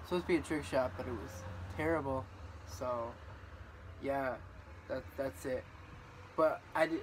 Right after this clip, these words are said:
I did some editing, like, I could do, like, all this stuff, like, editing, like, stickers, like, I could reverse and, you know, but, you know, I, I'll, I'll make it entertaining. It'll be entertaining. I promise you that much.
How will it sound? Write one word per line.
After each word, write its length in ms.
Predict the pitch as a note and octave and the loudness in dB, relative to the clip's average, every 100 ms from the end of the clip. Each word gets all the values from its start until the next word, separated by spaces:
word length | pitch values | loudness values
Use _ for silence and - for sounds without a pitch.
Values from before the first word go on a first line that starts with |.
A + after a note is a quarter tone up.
| D3 | 0
I 60 | |
did 140 | D3+ D#3 | 0 -2
some 160 | D#3 D#3 | -2 4
editing, 440 | F#3 E3+ C#3+ C3+ | 4 4 2 0
like, 180 | C3+ C#3 | -2 -4
I 60 | |
could 120 | C3+ C#3+ | -6 0
do, 180 | C#3 | 2
like, 200 | C3+ C3 | 2 0
all 240 | C#3 D3 D3+ | 2 2 2
this 160 | D3 | -2
stuff, 360 | - - C#3+ B2+ - | -6 -2 0 0 -2
like, 140 | B2+ - D#3 | -8 -2 0
editing, 400 | D#3 C#3+ C3 B2+ | 2 2 0 -2
like, 180 | A#2 - | -4 -6
stickers, 640 | - G#3+ F#3+ D#3 C3 B2+ - | -2 0 0 0 0 0 -4
like, 140 | G#2+ - - - - - - - - - | -6 -8 -12 -10 -8 -8 -8 -10 -6 -2
I 40 | |
could 140 | E3+ | 0
reverse 640 | D#3+ E3+ G3 A3+ D#3+ - - | 2 6 10 10 8 2 -4
and, 80 | - - - - - - | -6 -8 -14 -16 -14 -10
you 80 | B2 | -10
know, 60 | - - - | -8 -10 -10
but, 140 | - - - - - - | -8 -6 -6 -6 -8 -6
you 100 | A#2 | -6
know, 60 | - - - - - - | -6 -12 -12 -12 -10 0
I, 140 | E3+ - - - - | 2 2 -2 -6 6
I'll, 220 | A3+ C4 B3+ | 8 8 8
I'll 100 | C4 | 8
make 300 | A#3+ G#3+ G#3 | 8 6 6
it 80 | F3 | 4
entertaining. 800 | D3+ C#3+ C3+ - B2 A#2 A#2+ - - | 4 2 -2 -2 -4 -4 -6 -10 -8
It'll 120 | - F#3 | -4 -2
be 160 | F#3+ | -2
entertaining. 600 | E3 C#3 C#3 C3+ - - - - | -2 -4 -8 -8 -8 -10 -10 -8
I 140 | G2+ A2+ - | -6 -8 -8
promise 360 | - A2 A2+ - | -6 -6 -8 -8
you 80 | - | -8
that 220 | G#2+ - | -8 -10
much. 320 | F#2+ F#2+ - | -12 -14 -14